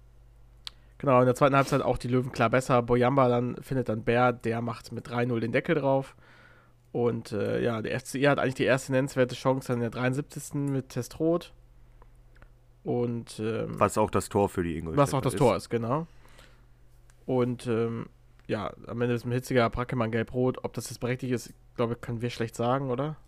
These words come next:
Speaker 2: Na, also er hat kein gelb-rot gesehen, aber, äh, da
Speaker 1: Ach
Speaker 2: ist
Speaker 1: so,
Speaker 2: die Frage,
Speaker 1: nee, aber
Speaker 2: ob er hätte gelb-rot sehen müssen. Äh,
Speaker 1: Ach
Speaker 2: ich
Speaker 1: so,
Speaker 2: finde,
Speaker 1: ja,
Speaker 2: dass man,
Speaker 1: stimmt.
Speaker 2: dass man eine zweite gelbe da durchaus geben kann für das
Speaker 1: Ja.
Speaker 2: Foul.
Speaker 1: Kann man
Speaker 2: Hat er
Speaker 1: machen.
Speaker 2: Glück,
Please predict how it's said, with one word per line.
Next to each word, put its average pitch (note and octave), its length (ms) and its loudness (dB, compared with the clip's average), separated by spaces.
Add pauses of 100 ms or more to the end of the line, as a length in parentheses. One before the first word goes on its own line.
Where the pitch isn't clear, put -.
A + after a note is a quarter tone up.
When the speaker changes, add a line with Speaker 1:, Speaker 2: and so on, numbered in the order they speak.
(680)
Speaker 2:
Na, G2 180 0
also G#2 200 2
er F#2 80 2
hat G#2+ 120 -2
kein G2 200 -2
gelb-rot F#2 400 -2
gesehen, F#2+ 420 -2
aber, E2 460 -4
äh, E2+ 120 -6
da A#2+ 100 -4
Speaker 1:
Ach A#2+ 40 -2
Speaker 2:
ist G2+ 60 -4
Speaker 1:
so, C3+ 160 4
Speaker 2:
die F2+ 60 -2
Frage, G2 220 4
Speaker 1:
nee, B2 60 6
aber A2+ 160 0
Speaker 2:
ob A2 60 -4
er G2 100 -2
hätte F#2 280 -2
gelb-rot F2+ 540 -4
sehen F#2 280 -4
müssen. G#2+ 400 -6 (760)
Äh, - 40 -10
Speaker 1:
Ach F2+ 240 0
Speaker 2:
ich - 100 -6
Speaker 1:
so, - 140 0
Speaker 2:
finde, C#3 100 4
Speaker 1:
ja, C3 60 6
Speaker 2:
dass A2+ 120 -2
man, G2+ 140 2
Speaker 1:
stimmt. G2+ 100 -2
Speaker 2:
dass G2+ 140 -4
man G2+ 160 0
eine F#2+ 140 -4
zweite G#2 440 -2
gelbe G2+ 300 0
da F#2+ 100 -2
durchaus G2 340 -6
geben F#2+ 220 -2
kann A2 240 -4
für A2+ 120 -8
das G#2 180 -8
Speaker 1:
Ja. B2 180 4
Speaker 2:
Foul. A#2 220 -2 (720)
Speaker 1:
Kann A#2 140 -4
man A2+ 60 2
Speaker 2:
Hat F#2+ 80 2
er F#2+ 80 4
Speaker 1:
machen. A#2+ 60 -4
Speaker 2:
Glück, G2+ 260 0